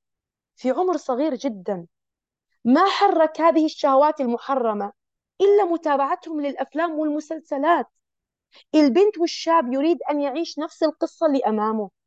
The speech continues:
الأغاني مزمار الشيطان، ينبت النفاق في القلب ويحرك الشهوات المحرمة،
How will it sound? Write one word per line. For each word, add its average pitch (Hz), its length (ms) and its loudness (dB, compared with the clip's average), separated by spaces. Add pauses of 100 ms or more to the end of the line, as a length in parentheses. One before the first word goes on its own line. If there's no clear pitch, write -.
(480)
الأغاني 285 840 0 (840)
مزمار 247 460 0
الشيطان، 269 800 -2 (640)
ينبت 311 500 0
النفاق 285 520 -2
في 269 100 -6
القلب 254 420 -4
ويحرك 294 560 -2
الشهوات 262 600 0
المحرمة، 269 800 -2